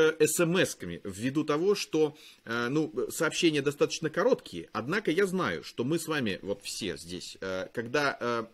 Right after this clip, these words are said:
подписываем контракт с мобильным оператором, мы соглашаемся на получение,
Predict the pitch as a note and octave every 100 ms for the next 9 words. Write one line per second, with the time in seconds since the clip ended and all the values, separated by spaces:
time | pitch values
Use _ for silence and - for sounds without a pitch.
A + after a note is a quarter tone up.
0 | _ C3 - C#3+ - A#2+ A2+ C#3 C#3 G2+
1 | - - A#2 B2 B2+ C3 A#3+ D#4 C#3+ F#3+
2 | C#4 F3 E3 D#3+ B3+ A3 D3 F3+ G3+ D3+
3 | C#3+ E3+ F3 D3+